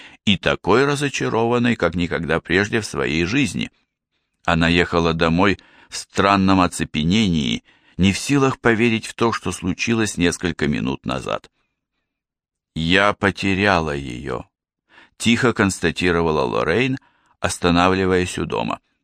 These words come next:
"Я потеряла ее, они забрали ее у меня". По сравнению с большим, отдельно стоящим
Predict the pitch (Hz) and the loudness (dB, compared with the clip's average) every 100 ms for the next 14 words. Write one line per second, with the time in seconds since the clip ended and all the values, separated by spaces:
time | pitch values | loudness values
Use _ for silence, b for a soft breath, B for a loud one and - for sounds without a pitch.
0 | _ _ _ _ - 82 98 107 - 95 | _ _ _ _ -8 2 4 2 2 -2
1 | - 82 80 120 151 151 147 143 139 139 | 0 -2 2 2 2 0 0 0 0 2
2 | 151 151 _ _ _ _ _ _ _ _ | 0 -2 _ _ _ _ _ _ _ _
3 | - 98 98 104 120 123 104 113 92 95 | 0 2 4 4 4 2 2 2 4 2
4 | 104 110 117 120 113 107 92 90 95 - | 4 4 2 0 0 0 2 2 4 2
5 | - 95 95 101 101 80 50 50 - _ | 0 0 2 2 2 0 0 -2 -4 _
6 | _ _ _ _ _ B B B 104 - | _ _ _ _ _ B B B 0 2
7 | 104 101 107 107 101 98 98 92 - 90 | 2 4 2 2 2 2 0 -2 -4 -4
8 | 85 95 - - 104 87 - _ _ _ | 2 2 2 0 2 0 -2 _ _ _
9 | _ 92 92 82 101 98 92 90 85 - | _ 0 0 2 2 4 4 2 -2 0
10 | 87 87 82 - 87 80 | 2 4 2 -2 -2 -4